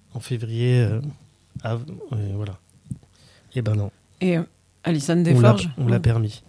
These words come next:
Speaker 2: Alison Desforges, à la commission d'enquête parlementaire, donc, euh, déclare, euh,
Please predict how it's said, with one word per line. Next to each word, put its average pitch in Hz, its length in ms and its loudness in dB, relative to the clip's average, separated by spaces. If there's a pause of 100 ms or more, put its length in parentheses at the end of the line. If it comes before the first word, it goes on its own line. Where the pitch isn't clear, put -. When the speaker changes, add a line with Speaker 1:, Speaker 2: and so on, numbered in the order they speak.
(400)
Speaker 2:
Alison 170 320 2
Desforges, 180 540 2
à 160 100 0
la 156 80 2
commission 170 600 0
d'enquête 160 460 -2
parlementaire, 151 680 -2
donc, 160 220 -4
euh, 127 120 -8 (1700)
déclare, 180 500 0
euh, 156 300 2